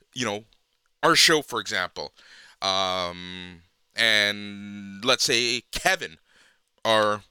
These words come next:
theme song creator, says, "I own that. I only allow you guys to use it," you know?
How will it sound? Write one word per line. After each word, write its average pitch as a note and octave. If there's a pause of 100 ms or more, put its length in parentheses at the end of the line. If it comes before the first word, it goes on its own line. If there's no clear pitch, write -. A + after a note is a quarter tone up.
theme D3
song G#2+
creator, F2+
says, G2 (180)
"I C#3
own F#2
that. D#2 (280)
I G2+
only B2
allow A2+
you A2+
guys G2
to G2+
use D3+
it," F2 (540)
you G2
know? A2